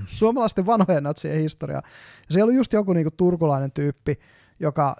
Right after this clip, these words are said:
perusti oman puolesta, joku Tampereen tyyppi, joka perusti oman puolueen, ja ne kaikki syyttää toisiaan maanpetturuudesta, ja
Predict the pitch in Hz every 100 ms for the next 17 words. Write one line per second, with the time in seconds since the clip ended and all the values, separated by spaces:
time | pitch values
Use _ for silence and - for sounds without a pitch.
0 | 165 - 151 - 156 208 185 160 170 160
1 | - 160 151 202 208 190 151 160 151 151
2 | 151 143 156 185 208 156 160 147 151 160
3 | 208 214 214 196 165 165 151 175 180 165
4 | 151 143 151 156 147 143 - 160 143 143
5 | 139 - 156 139 139